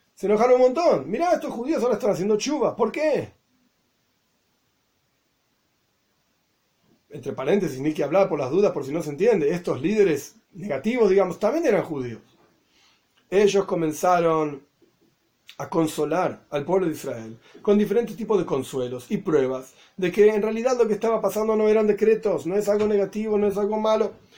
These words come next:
El reinado lo que único que quiere es la bon-, es el, el, el bienestar del pueblo de Israel. Que tengamos todo lo que necesitamos y que podamos trabajar y te-, y utilizar nuestras fuerzas. No crean, Dios libre y guarde, en la salvación de Dios, que a través de la Geule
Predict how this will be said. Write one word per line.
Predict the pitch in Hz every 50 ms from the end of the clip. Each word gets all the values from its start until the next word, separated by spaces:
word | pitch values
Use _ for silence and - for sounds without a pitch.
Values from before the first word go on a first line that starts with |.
| - _ -
El | 170 139 135
reinado | 151 143 151 156 185 190 190 196
lo | 190 190 170
que | 180
único | 185 190 185 185 190 175
que | 170 170
quiere | - 208 196 190 190
es | 175 165
la | 170 156
bon-, | 151 147 139 143 135
es | 151 131 127
el, | 143 147 131 120 - - 127 127 127
el, | 139 135 139 -
el | 165 139
bienestar | 135 156 156 160 151 - - - 214 240 208 - - - - _ _ -
del | - 151 143 143
pueblo | 170 180 175 165
de | 156 151
Israel. | 135 131 139 139 131 123 120 117 117 117 117 _ _ _ _ _ _ -
Que | 208 196
tengamos | 196 208 208 214 208 196 190
todo | - 226 220 220
lo | 214
que | 190 196
necesitamos | 185 160 156 147 139 135 127 139 135 131 131 131 127 127 123 -
y | 208 196
que | 175 214 208 208
podamos | 202 202 202 214 214 185 170
trabajar | - 202 170 156 143 127 - - 127 127 127 135
y | 156 156
te-, | - 196 190 202
y | 208
utilizar | 208 - 226 202 208 196 214
nuestras | 214 202 - 190 165 -
fuerzas. | - 156 139 135 131 127 143 139 - - -
No | 151 139 143 156 175 208 226 240 240 - - _ _
crean, | - - 180 226 240 220 170 139 123 117 113
Dios | 135 175 208 185
libre | 165 170 165 147
y |
guarde, | 131 139 180 202 208 208 196 202 196
en | 190 175
la | 170
salvación | 156 - 170 156 151 143 - 196 202 202
de | 180 160
Dios, | 147 156 180 202 208 202 196 - - - _ _ _ _ _ _ _ _ _ _ _ _ _ _ _ _ _ _ _ - _ _
que | - -
a | 165
través | 160 165 170 185 185
de | 180
la | 170 156 139
Geule | 131 135 135 151 208 233 214 196 190 180 170 151 147